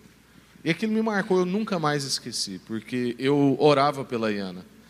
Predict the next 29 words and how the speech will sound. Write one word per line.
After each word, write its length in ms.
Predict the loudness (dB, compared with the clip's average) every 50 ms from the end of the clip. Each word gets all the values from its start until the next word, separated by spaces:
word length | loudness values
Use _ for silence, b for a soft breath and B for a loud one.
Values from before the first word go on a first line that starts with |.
| B B B B B B
mas 180 | -8 -6 -4 -2
eu 80 | -2 -2
não 140 | -2 -4
tenho 160 | -6 -6 -8 -6
certeza 560 | -4 -4 -4 -6 -4 -4 -4 -2 -2 -2 -2
se 160 | -2 -2 -2
eu 100 | 0 0
era 140 | 0 0 -2
o 40 | -4
primeiro 420 | -4 -6 -6 -4 -2 -4 -4 -4
intercessor 600 | -6 -8 -8 -8 -8 -8 -8 -8 -10 -10 -10 -8
da 120 | -6 -6 -6
Iana. 180 | -6 -8 -10 -16 -20 B B B B B B B B B B B
Eu 80 | -4 -2
não 140 | -2 -2 -2
tenho 200 | -2 -4 -2 -2
certeza 680 | -2 -4 -4 -4 -6 -8 -8 -6 -4 -4 -4 -6 -6 -8
se 200 | -8 -8 -8 -8
naquela 420 | -10 -10 -6 -6 -4 -2 0 0
época 320 | 0 -2 -4 -6 -10 -6 -4
eu 160 | -2 -2 -2
era 140 | -2 -4 -4
a 20 |
pessoa 380 | -4 -6 -6 -6 -6 -8 -8 -8
que 120 | -8 -10
mais 340 | -6 -6 -4 -4 -4 -4 -6
orava 360 | -6 -4 -2 -2 -2 -4 -6
pela 280 | -8 -8 -6 -6 -4 -6
Iana. 180 | -6 -8 -14